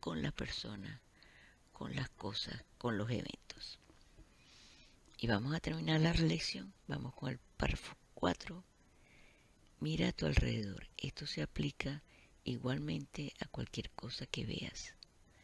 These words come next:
Reconoce esto al aplicar la idea de hoy indistintamente a cualquier cosa que te llame la atención. Por ejemplo,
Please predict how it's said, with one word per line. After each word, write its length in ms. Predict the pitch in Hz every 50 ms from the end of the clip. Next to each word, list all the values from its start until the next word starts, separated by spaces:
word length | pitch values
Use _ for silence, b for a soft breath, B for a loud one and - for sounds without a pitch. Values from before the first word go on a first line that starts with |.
| B B B B B B B B B B B B B B B - - - - -
Reconoce 720 | - 123 - - 120 117 123 127 131 - - 175 175 170
esto 380 | 160 - - - - 165 156 - - -
al 120 | - 120
aplicar 440 | 120 - - 113 - - 117 113 110
la 120 | 110 113 123
idea 360 | 123 120 123 127 127 127 135
de 160 | 135 143 139
hoy 380 | 135 131 127 127 127 127 - - - - - - - - _
indistintamente 1300 | - 156 143 123 - 131 - - - - 143 143 143 - - 170 165 156 143 127 123 - - - - - - B B B B B B B B B B -
a 100 | - 131
cualquier 440 | - - 127 113 - - 131 123 -
cosa 440 | - - - 151 151 - - 160
que 140 | 151 - 165
te 180 | - - - 113
llame 320 | 104 113 107 104 117 127
la 280 | 120 110 107 107 107 110
atención. 600 | 107 - - - 101 98 - - - - - - - - - - - - - - - - - - - - - B B B B B B B B B B B - - - - - - - -
Por 160 | - 175 170
ejemplo, 460 | 170 160 156 170 165 160 - - -